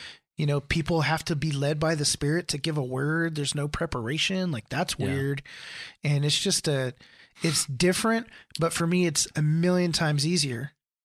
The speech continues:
Speaker 1: right? And so it's just minimizing the amount of stuff that we had to do because we minimized the amount of stuff that we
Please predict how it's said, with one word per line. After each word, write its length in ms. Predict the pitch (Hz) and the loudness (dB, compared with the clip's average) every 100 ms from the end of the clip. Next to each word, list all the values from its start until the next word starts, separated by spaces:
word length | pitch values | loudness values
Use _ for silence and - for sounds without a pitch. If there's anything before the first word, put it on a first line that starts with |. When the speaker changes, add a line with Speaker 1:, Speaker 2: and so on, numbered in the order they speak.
| _ _ - | _ _ -2
Speaker 1:
right? 280 | 143 151 - _ _ _ _ - | -2 -2 -6 _ _ _ _ -6
And 160 | 143 | -2
so 280 | 143 165 147 | 2 2 2
it's 160 | 143 - | 2 0
just 380 | 175 147 - - _ _ _ _ _ _ - | 0 0 -2 -6 _ _ _ _ _ _ -4
minimizing 680 | 147 160 185 151 147 147 156 | 0 4 4 4 4 4 2
the 60 | |
amount 240 | 147 139 151 | 2 2 2
of 60 | |
stuff 320 | 139 - 151 147 | 0 0 -2 -2
that 100 | 139 | -4
we 120 | 131 | 0
had 200 | 143 135 | -2 -2
to 80 | 131 | -4
do 320 | 120 190 175 | 0 2 2
because 360 | 147 143 147 139 | 0 0 -2 0
we 140 | 143 | 0
minimized 540 | 143 143 143 139 135 143 | 0 0 0 0 -2 -2
the 80 | |
amount 260 | 139 131 127 | -4 -4 -2
of 60 | 123 | -2
stuff 420 | - 143 131 - | -2 -4 -4 -6
that 160 | 131 | -6
we 280 | 131 127 120 | -6 -6 -8